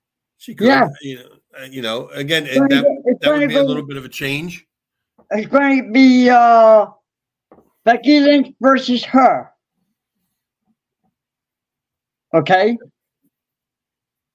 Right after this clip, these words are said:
Speaker 2: And, and I can see that. I can see that the first night, okay, at WrestleMania, Becky Lynch versus her, first night. Second night,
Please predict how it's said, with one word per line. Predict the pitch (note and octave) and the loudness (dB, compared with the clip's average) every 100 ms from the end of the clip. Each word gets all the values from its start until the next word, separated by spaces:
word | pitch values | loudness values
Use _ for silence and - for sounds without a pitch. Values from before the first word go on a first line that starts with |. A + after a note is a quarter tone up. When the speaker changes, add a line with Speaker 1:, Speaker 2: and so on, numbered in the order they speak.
| _ _ _ | _ _ _
Speaker 2:
And, | G3 G#3+ A3 | 0 0 2
and | A#3+ | 0
I | B3 | 2
can | C4+ | -2
see | B3+ C#4+ | -2 -2
that. | D4 D4+ D4+ - | 0 0 0 -2
I | A#3 | -4
can | A#3 | -2
see | B3 C4 D4 | 0 2 2
that | C4+ A#3 | 2 -2
the | - - | -6 -2
first | C4+ C#4 C4+ | 2 2 2
night, | C4+ D#4 D#4+ D4+ _ _ _ _ _ | 2 4 2 -2 _ _ _ _ _
okay, | A3+ A3 A#3 B3+ C#4+ C4+ _ _ _ _ _ _ _ _ _ _ _ _ _ | -2 0 0 0 -2 -6 _ _ _ _ _ _ _ _ _ _ _ _ _
at | G#3+ - | -2 2
WrestleMania, | C4+ C4 C#4 D4 D4+ D#4 C4+ C4+ C4+ - _ _ _ _ _ | 0 2 0 2 2 4 4 2 0 -6 _ _ _ _ _
Becky | A3 A#3 B3 C4+ | -2 0 2 4
Lynch | C#4+ D4+ D4 - - | 4 4 0 -10 -2
versus | C4 C4 C4 - | 0 2 0 2
her, | D4 - A#3+ A#3+ C4+ _ _ _ _ _ - | 2 4 2 0 -6 _ _ _ _ _ 0
first | C#4+ C4+ - | 2 2 0
night. | A#3+ B3 C4 - | 2 2 0 -8
Second | - B3+ C#4+ D#4 C4 | -4 -2 0 -2 0
night, | C#4 D4 D4 | 0 0 -2